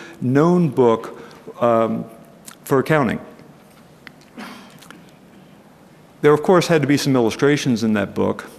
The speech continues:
and one of Paciola's math students decided to do the illustrations, or was asked to do the illustrations.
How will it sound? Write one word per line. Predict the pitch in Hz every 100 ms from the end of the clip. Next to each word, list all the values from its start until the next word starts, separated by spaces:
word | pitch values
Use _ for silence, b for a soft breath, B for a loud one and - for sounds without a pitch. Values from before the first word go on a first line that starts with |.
| -
and | 120 127
one | 160 170
of | 143
Paciola's | - 143 - 135 127 117 110 - - -
math | 123 139 139
students | - 113 107 104
decided | 120 - 123 120 117 -
to | 131 120 117 117
do | 113 120
the | 110
illustrations, | 104 104 - 120 110 95 95
or |
was | 101 92
asked | 107 98 - - -
to | 113
do | 110
the | 101 104
illustrations. | 98 92 123 117 110 101 -